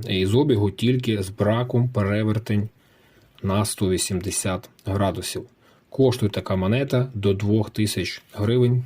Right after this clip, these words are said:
в залежності від стану. Брак, викус. Дивіться уважно, друзі. Це не, ніхто не, там, не відкусив монету, не спіляв її. Це реально,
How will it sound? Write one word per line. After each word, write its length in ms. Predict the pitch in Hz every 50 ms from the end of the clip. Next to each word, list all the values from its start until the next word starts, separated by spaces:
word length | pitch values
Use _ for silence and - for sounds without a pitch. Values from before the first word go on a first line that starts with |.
| - -
в 20 |
залежності 720 | - - 90 87 98 101 101 - 98 - - - 98 92 - - _ _ _ - _ - _ _ _ _ - - _ _ -
від 160 | 98 107 110
стану. 380 | - - - - 92 85 80 78 - - - - _ - - - _ _ _ _ _ _ _ - _ _ _ _ -
Брак, 440 | 117 117 120 131 135 - - - - _ -
викус. 580 | 110 110 131 127 - - - - - - - - _ -
Дивіться 440 | 92 98 101 117 123 117 - -
уважно, 420 | 110 107 104 90 82 85 90 87 85
друзі. 380 | 90 95 87 85 90 95 - - - _ _ _ _ _ _ _ _ _ _ _ _ _ _ _ _ _ _ _ _ _ _
Це 500 | - - - 143 135 120 113 101 95 107 - -
не, 340 | 113 107 104 104 104 98
ніхто 320 | 104 110 110 - - 131 117
не, 180 | 110 107 101
там, 180 | 101 - 98 95
не 100 | 98 101
відкусив 460 | 104 104 - - 117 - - 165 160
монету, 400 | 143 131 127 131 131 127 123 117
не 120 | 107 107 104
спіляв 500 | - - - 104 110 127 135 131 113 107
її. 240 | 107 104 101 98
Це 400 | 95 - - 123 120 123 120 113
реально, 540 | 107 104 98 104 113 117 117 107 104 98 -